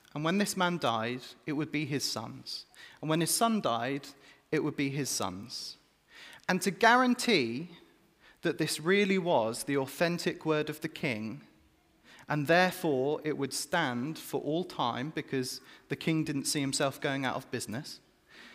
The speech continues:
to prove that it really was him, he affixed his royal seal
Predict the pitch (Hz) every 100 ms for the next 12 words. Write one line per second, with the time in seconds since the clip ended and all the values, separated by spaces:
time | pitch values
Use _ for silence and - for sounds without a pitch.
0 | - - - - - - 190 - - 240
1 | 269 262 220 202 175 202 214 202 185 185
2 | 175 - 160 120 127 151 143 - 208 -
3 | - 165 143 147 160 170 160 151 - -
4 | - 156 110 104